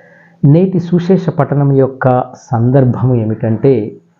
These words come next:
యేసు ప్రభువు గలిలయ నుండి యెరూషలేమునకు ప్రయాణం చేస్తూ ఉన్నారు. ఈ ప్రయాణంలో శిష్యులు యేసును దేవుని క్రీస్తుగా,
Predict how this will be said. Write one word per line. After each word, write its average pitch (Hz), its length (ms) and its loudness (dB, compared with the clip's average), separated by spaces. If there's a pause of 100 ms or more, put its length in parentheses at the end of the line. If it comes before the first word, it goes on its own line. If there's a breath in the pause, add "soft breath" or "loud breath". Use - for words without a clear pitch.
(380)
యేసు 170 320 2
ప్రభువు 139 680 0
గలిలయ 151 460 4
నుండి 127 300 0
యెరూషలేమునకు 131 1200 0 (160)
ప్రయాణం 113 540 -2
చేస్తూ 101 280 -4
ఉన్నారు. 95 360 -2 (880 soft breath)
ఈ 123 80 4
ప్రయాణంలో 180 840 2
శిష్యులు 170 500 0
యేసును 143 520 0
దేవుని 139 640 2
క్రీస్తుగా, 127 1000 -2